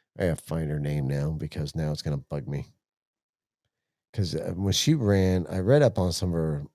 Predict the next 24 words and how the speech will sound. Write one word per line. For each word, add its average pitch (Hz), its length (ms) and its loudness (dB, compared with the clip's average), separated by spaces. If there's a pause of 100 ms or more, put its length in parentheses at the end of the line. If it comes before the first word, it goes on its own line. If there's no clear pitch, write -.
(120)
um, 78 380 -18 (800)
what 117 220 6
she 135 240 6
thought 95 240 4
about 87 260 2
gun 85 220 0
control 80 360 -2
laws 78 360 0
and 76 100 -4
stuff - 300 -6
like 76 220 -4
that. 80 300 -2
And 85 300 -4
to - 80 -8
be 110 160 4
honest 117 300 2
with 92 100 2
you, 85 240 0
she - 240 -4
had - 260 0
some - 220 -6
pretty 104 280 -4
good - 180 -8
stuff. - 340 -10